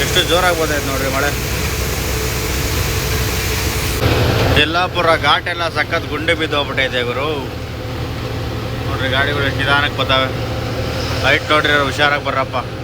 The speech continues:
ಯಾವನು ಗುಬಾಲ್ ಇವನು, ಹೆಂಗೆ ಹೆಂಗೆ ಬತ್ತಿರಲ್ಲ ಗೋಪುರ ನನ್ನ ಮಕ್ಳು ಹತ್ತಾಗಿ. ಇದನ್ ಎಂಥ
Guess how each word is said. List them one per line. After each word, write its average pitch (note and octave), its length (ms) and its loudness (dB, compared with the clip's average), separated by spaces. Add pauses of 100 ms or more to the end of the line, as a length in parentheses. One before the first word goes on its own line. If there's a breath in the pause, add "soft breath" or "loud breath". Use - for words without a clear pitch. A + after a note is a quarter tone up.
(800)
ಯಾವನು E3 420 2
ಗುಬಾಲ್ D3 340 2
ಇವನು, C3+ 500 -4 (800)
ಹೆಂಗೆ G3+ 220 0
ಹೆಂಗೆ A#3+ 140 2
ಬತ್ತಿರಲ್ಲ D#3+ 600 2 (540)
ಗೋಪುರ F3 300 2
ನನ್ನ E3+ 120 6
ಮಕ್ಳು - 280 2
ಹತ್ತಾಗಿ. B2+ 340 -6 (1700)
ಇದನ್ G#3 480 -4 (320)
ಎಂಥ F3 240 -4